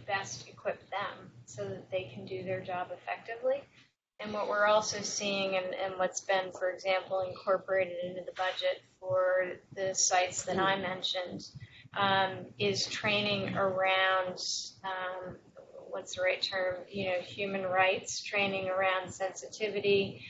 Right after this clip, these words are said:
but making all of those community members and rangers aware of, you know, how far can they go. And I think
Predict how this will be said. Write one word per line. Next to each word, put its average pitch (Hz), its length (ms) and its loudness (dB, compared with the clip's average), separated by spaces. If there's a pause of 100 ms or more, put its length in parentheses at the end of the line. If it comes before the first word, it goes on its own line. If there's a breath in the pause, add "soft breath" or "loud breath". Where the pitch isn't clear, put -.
(440 loud breath)
but 208 220 0
making 208 760 0
all 202 280 8
of 196 180 4
those 202 380 4
community 190 420 -4
members 185 480 0
and 185 180 -4
rangers 185 640 -2
aware 196 720 4
of, 190 300 4 (480)
you 196 140 -2
know, - 160 -2 (100)
how 208 320 4
far 202 180 8
can 190 300 -4
they 185 220 -2
go. 175 200 2
And 185 80 -6
I 185 120 -6
think 185 320 -6